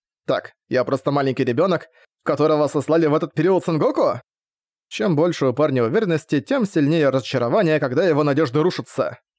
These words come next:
Психическое расстройство. «Спаси, Гоймон! Ты снова запугиваешь меня!» «Не будь опрометчивым. Не сжимай меня, не! Не так сильно, не!»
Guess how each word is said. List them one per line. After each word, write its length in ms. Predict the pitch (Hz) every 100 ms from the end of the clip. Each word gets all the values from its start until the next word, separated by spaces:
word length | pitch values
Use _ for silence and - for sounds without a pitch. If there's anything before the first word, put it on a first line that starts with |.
| _
Психическое 720 | - - 113 269 262 202 180 156
расстройство. 760 | 139 175 165 131 135 123 - _ _ _ _ _
«Спаси, 600 | - - 233 214 277 285
Гоймон! 600 | 247 254 214 214 180 135 - _ _ _
Ты 160 | - -
снова 320 | - 302 381
запугиваешь 600 | 254 277 254 196 190 185
меня!» 520 | 202 214 180 143 123 - _ _ _ -
«Не 340 | 190 185 180
будь 160 | 208 311
опрометчивым. 680 | 220 151 135 - 143 139 131 _ _ _ -
Не 160 | 240
сжимай 340 | 156 160 208 370
меня, 220 | 370 277
не! 360 | 202 147 127 - _ _ _ _
Не 100 | -
так 180 | 202 -
сильно, 340 | - 359 415 381
не!» 440 | 240 165 139 107